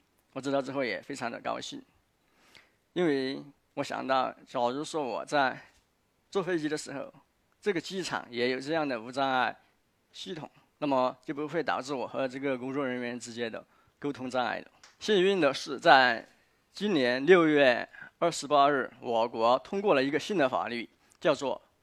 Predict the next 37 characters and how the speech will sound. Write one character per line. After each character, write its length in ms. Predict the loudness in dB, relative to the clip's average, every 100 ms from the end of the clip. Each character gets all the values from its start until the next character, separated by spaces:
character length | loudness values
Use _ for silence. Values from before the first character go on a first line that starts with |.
| -10
《无 60 | -4
障 220 | 4 4
碍 280 | 6 4 2 _ _
环 320 | -8 0 0
境 180 | 0 -4
建 200 | -2 -4
设 180 | -4 -6
法》。 220 | -8 -14 -20 _ _ _ _ _
这 100 | 2
个 100 | 2
法 180 | 4 2
律 300 | 2 -4 -8 _ _ -4
将 200 | -2 0
会 520 | -2 -2 -4 -8 -14 _ _
从 300 | -14 -10 -10
今 180 | -6 -2
年 260 | 0 0 -2
九 220 | -4 -2
月 120 | 0
一 60 | 0
日 220 | 0 -2
起 240 | -4 -12 _
正 240 | -4 -2 -2
式 160 | -8
施 180 | -10 -10
行。 180 | -10 -12 _ _ -20 _
这 140 | -4
个 100 | -2
法 180 | 0 -2
律 160 | -2 -4
明 320 | -6 -8 -6
确 300 | -2 0 0
规 180 | -2 -4
定 200 | -2 -2
了 180 | -4 -8 -20 -20 _ _
各 240 | 0 4 4
类 300 | 4 0